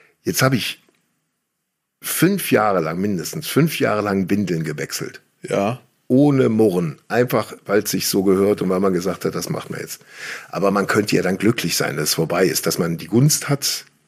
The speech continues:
Speaker 1: es ist vorbei. Aber stattdessen gehe ich hin und hol mir einfach eine Katze, die ein Leben lang, die einfach zwanzig Jahre alt wird.
Speaker 2: Ja.
Speaker 1: Maximum. Und dann ein Leben lang Katzenklo sauber machen muss.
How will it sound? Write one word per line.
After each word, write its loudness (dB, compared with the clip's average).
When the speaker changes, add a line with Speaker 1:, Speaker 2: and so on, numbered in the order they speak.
Speaker 1:
es -6
ist -2
vorbei. -4
Aber -2
stattdessen 0
gehe 0
ich -2
hin 4
und -18
hol 4
mir 0
einfach -4
eine -6
Katze, -4
die -16
ein -16
Leben -2
lang, -4
die -6
einfach -6
zwanzig -4
Jahre 0
alt -2
wird. 2
Speaker 2:
Ja. 4
Speaker 1:
Maximum. 2
Und -2
dann 0
ein -6
Leben 0
lang 0
Katzenklo -6
sauber -8
machen -14
muss. -16